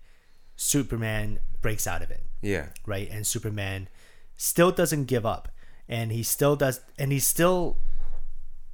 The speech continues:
Speaker 1: not at that point trying to put Luthor away.
Speaker 2: Yeah.
Speaker 1: He's still saying, "Well, I'll be back."
Speaker 2: Yeah.
Speaker 1: Like, he's, he's, he's constantly, he's just not giving up.
Speaker 2: Yeah.
Speaker 1: And for me,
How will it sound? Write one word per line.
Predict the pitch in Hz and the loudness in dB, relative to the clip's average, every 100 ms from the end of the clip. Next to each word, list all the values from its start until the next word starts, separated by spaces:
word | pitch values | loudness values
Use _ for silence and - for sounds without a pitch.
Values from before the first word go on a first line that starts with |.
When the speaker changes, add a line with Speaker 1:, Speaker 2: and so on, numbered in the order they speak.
| - - - - | -12 -14 -12 0
Speaker 1:
not | 147 139 135 | 4 6 4
at | 131 - | 0 2
that | 127 123 | 2 2
point | - 120 117 - | 0 0 -2 -4
trying | - 117 110 | 0 0 0
to | |
put | - - 123 113 | -4 0 4 8
Luthor | 117 - 104 | 10 12 10
away. | 95 87 90 - - - - | 8 6 2 -2 -4 -4 0
Speaker 2:
Yeah. | 110 92 78 - - - | 2 2 0 -12 -20 -6
Speaker 1:
He's | - 135 | 0 2
still | - 135 127 | 4 2 2
saying, | 127 117 113 107 | 2 0 0 2
"Well, | 120 139 - - - | 2 2 0 -8 -6
I'll | 107 | -2
be | 123 | 0
back." | 120 143 113 - - - - | 4 4 2 -2 -8 -10 -6
Speaker 2:
Yeah. | 113 104 90 87 - - | 2 2 2 -4 -14 -2
Speaker 1:
Like, | 139 123 | 0 2
he's, | 139 139 131 - - - - - - - - - | 2 2 0 -4 -14 -20 -20 -20 -20 -20 -20 -2
he's, | 143 135 - | 0 2 0
he's | 131 147 | -4 -2
constantly, | - 151 151 - 147 | 0 0 0 -2 -2
he's | 123 143 | -2 -2
just | 143 135 | 0 2
not | 123 123 117 | 2 2 2
giving | 117 107 95 | -2 -2 -4
up. | 80 - - - | -4 -6 -6 -4
Speaker 2:
Yeah. | 104 90 78 - | -2 0 -2 -8
Speaker 1:
And | 107 107 104 101 101 | -6 -4 -4 -6 -6
for | - 117 | -4 0
me, | 139 156 135 | 0 0 0